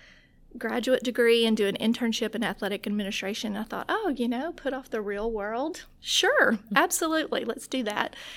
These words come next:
Um, and so then I worked, um, in athletics for twelve years, and I was the assistant athletic director for academics. Um,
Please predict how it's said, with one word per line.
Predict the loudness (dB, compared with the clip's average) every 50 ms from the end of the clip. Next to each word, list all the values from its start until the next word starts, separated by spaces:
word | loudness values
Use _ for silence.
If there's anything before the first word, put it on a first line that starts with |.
| -16 0 6
Um, | 8 10 10 10 8 8
and | 4 4 6
so | 8 8 8
then | 8 8 8 8
I | 8 8
worked, | 8 10 10 10 10 8 6 2 -6 -6 -2 2
um, | 2 2 4 2 0 0 0
in | 0 0
athletics | 0 -2 -2 -4 -4 -2 -2 -4 -6 -8
for | -10 -10
twelve | -8 -6 -6 -6 -6 -6
years, | -6 -6 -6 -6 -6 -6 -8 -8
and | -8 -6
I | -6
was | -4 -4
the | -4 -4
assistant | -2 -2 -2 -2 -2 -4 -4
athletic | -4 -4 -6 -6 -6 -6 -6
director | -8 -10 -12 -10 -12 -14
for | -12 -12 -12
academics. | -12 -10 -10 -10 -6 -6 -4 -4 -4 -6 -8 -8 -6 -6 -4 -4 -6 -8 -16 -18 -18 -18 -18 -20 -8 -2
Um, | 0 2 4 4 4 4 2 0 -2 -4 -6